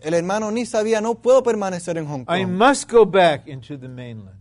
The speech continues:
Speaker 1: Debo regresar a la China continental."
Speaker 2: Really, thi-, this is what is marked out by the Lord. He knew this is the journey.
Speaker 1: Eso fue lo programado por el Señor. Él sabía que ese, esa era la jornada.
Speaker 2: And in this matter, there's no competition.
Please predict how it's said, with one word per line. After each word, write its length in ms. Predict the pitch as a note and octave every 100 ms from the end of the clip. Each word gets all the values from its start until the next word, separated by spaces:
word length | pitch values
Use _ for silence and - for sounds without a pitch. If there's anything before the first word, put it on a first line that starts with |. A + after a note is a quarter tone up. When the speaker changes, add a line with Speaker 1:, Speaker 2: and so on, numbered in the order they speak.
| -
Speaker 1:
Debo 480 | C#3 G3 C4 C4+ A#3
regresar 500 | G#3 F#3+ E3+ G3+ G3+
a 100 | F#3+
la 140 | F3
China 260 | E3+ F3+ F3
continental." 760 | F3 D3 D3 C3 A#2 C3 A#2+ - _ _ _ _ _ _ _ _
Speaker 2:
Really, 380 | F#3+ C#4+ B3 D#3+
thi-, 220 | A3+ A#3+
this 260 | E3 B3 -
is 200 | B3+ - _ _
what 120 | G3 A3+
is 140 | D#3
marked 380 | F3 A3+ B3 B3
out 220 | A#3+ E3+
by 160 | G#3 G3+
the 100 | G3+
Lord. 220 | G3+ F#3+
He 180 | G3 G#3
knew 380 | G3+ B3 C4+ G3 _ -
this 180 | - A3
is 120 | F3+
the 120 | G#3+
journey. 680 | E3+ B3 C#4 D4 D4 G#3+ B2+ _ _ _ _
Speaker 1:
Eso 340 | D3+ E3+ A3+ A3
fue 380 | G#3+ A#3+ C#4+
lo 140 | B3+ G#3
programado 680 | G3 G3 F#3 F3+ G#3+ A#3+ A3
por 140 | A3
el 60 | G#3
Señor. 340 | A3 G#3 B3
Él 100 | G#3+
sabía 440 | - G3+ A#3 C4+ B3+
que 120 | A3+
ese, 380 | G#3 G3 G3 G3
esa 240 | F3+ F3 F#3
era 140 | F3
la 120 | E3
jornada. 600 | C#3+ C#3 C#3 C3+ B2+ A#2 _ _ _ _
Speaker 2:
And 160 | D3 E3
in 160 | E3 F3
this 260 | B3+ -
matter, 500 | E3+ E3 D#3 D#3+ E3+ -
there's 280 | C#3+ D#3 D3+
no 160 | G#3
competition. 840 | G#3 G#3+ G#3 E3+ C3 A#3 A3+ -